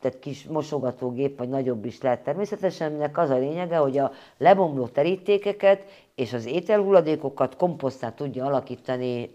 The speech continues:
ö, egy magas nyomáson. És akkor abból lesz egy olyan, amit földnek egy a tíz arányban fel lehet használni.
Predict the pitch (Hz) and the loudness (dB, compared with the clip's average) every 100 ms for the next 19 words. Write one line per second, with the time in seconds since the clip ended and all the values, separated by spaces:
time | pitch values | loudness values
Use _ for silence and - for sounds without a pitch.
0 | - 120 123 120 - - 87 - - 71 | -6 0 2 2 -2 -10 -14 -16 -20 -20
1 | - - 127 135 127 117 - 127 113 98 | -12 -8 -2 -2 -2 -4 -6 -8 -6 -8
2 | 92 - 92 87 - - - 147 180 170 | -10 -10 -12 -14 -20 -18 -12 -2 4 4
3 | 190 143 139 170 170 131 131 160 139 143 | 6 4 4 0 -2 -4 -2 0 0 0
4 | 131 127 - 151 147 143 147 123 151 135 | -4 -8 -6 -2 0 0 -4 -2 -2 -2
5 | 127 139 131 123 123 120 - 123 120 113 | -4 -6 -4 -4 -6 -8 -2 0 2 -2
6 | - 95 95 - 98 82 50 | -4 -8 -8 -12 -12 -12 -14